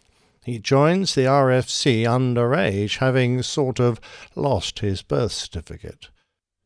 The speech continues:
He represented a very British hero, growing from a slightly hysterical youth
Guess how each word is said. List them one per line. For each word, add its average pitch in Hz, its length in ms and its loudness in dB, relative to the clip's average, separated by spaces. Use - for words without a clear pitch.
He 202 220 0
represented 123 920 0
a 104 220 0
very 117 380 0
British 123 560 -6
hero, 71 360 -8
growing 147 520 0
from 107 300 -2
a 95 180 -2
slightly 110 520 -4
hysterical 107 760 0
youth 113 540 0